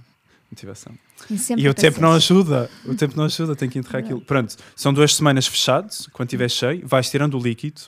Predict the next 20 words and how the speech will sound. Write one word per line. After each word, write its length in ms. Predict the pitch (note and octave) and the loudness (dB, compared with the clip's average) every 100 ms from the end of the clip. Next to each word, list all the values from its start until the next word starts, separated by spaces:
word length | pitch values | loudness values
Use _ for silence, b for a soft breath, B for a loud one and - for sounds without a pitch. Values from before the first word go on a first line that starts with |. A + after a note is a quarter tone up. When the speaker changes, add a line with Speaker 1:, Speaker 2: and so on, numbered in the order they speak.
| - | -20
Speaker 1:
porque 120 | - | -10
Speaker 2:
Certo, 160 | A2 | -6
Speaker 1:
aquilo, 260 | A2+ - B2 | -6 -4 -4
Speaker 2:
claro, 180 | G#2 G2 | -4 -6
para 140 | - | -2
Speaker 1:
pronto, 260 | - - A2 | -2 -2 -4
Speaker 2:
não 80 | B2+ | -4
Speaker 1:
gera 220 | B2+ B2 | 0 0
muito 240 | C3+ B2 | 0 -2
líquido, 220 | C3+ - | -4 -4
ainda 100 | C3 | -4
é 40 | B2+ | -2
mais 200 | C3 B2+ | -2 -6
potente 320 | - C3 A#2 | -8 -8 -8
que 100 | - | -4
a 140 | B2 | -4
da 160 | A2+ A#2 | -4 -6
vermicompostagem. 840 | A2 A#2 A#2 A2+ G#2+ A#2 C3 C#3+ D#3 B B | -6 -6 -6 -10 -10 -8 -8 -10 -18 B B
Speaker 2:
Uau. 240 | F3 G#3 B _ | -8 -8 B _
Speaker 1:
Ah, 420 | - C3 B2+ B2 | -2 0 2 0